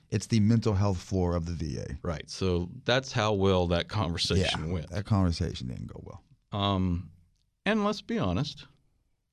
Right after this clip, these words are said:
Speaker 2: uh, your first conversations with us didn't go
Speaker 1: They did not go very well either.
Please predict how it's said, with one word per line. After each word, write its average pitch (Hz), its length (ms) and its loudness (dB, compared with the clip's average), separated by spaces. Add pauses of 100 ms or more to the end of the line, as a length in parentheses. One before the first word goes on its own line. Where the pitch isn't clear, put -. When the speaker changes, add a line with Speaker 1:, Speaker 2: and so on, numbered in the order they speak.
(360)
Speaker 2:
uh, 87 200 -6 (840)
your 110 160 -2
first 135 320 -2
conversations 120 800 2
with 113 160 -4
us - 260 -4
didn't 98 380 0
go 82 320 0
Speaker 1:
They 82 180 -2
did 92 160 2
not 117 200 4
go 123 180 4
very 131 180 2
well 139 200 0
either. 135 280 -2